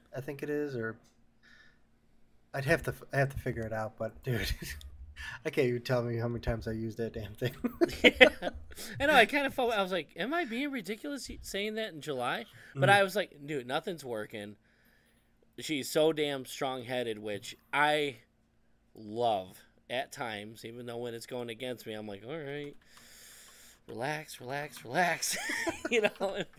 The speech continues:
Speaker 2: And I was like, finally, I was like, "All right, I'm, I'm pulling, I'm pulling the ace. Here it is, Santa." I got a good, what, she's six years old, so what, I probably got, like, what, two years of that left, maybe?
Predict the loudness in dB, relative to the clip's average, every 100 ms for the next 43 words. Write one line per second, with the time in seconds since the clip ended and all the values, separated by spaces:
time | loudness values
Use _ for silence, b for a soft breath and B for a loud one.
0 | -20 -20 -20 B B B 0 0 0 -2
1 | 0 0 -2 -2 0 2 2 0 -4 -8
2 | -6 -8 -6 -4 -4 -6 -10 -20 _ -10
3 | -10 -4 -4 -2 -2 0 0 -4 -10 -14
4 | b b b b b _ -8 -6 -4 -4
5 | -4 -8 -14 -18 _ -10 -6 -4 -6 -8
6 | -14 b -2 0 2 0 0 0 -2 -8
7 | _ _ _ _ b b b b b -14
8 | -12 -10 -8 -6 -6 -4 -4 -2 0 0
9 | -2 -4 -2 -2 -4 -2 -2 -2 -6 -6
10 | -10 -8 -10 -8 -4 -2 -2 -4 -4 -4
11 | -2 -2 -6 -4 -4 -4 -8 -4 -2 -2
12 | -2 -2 -4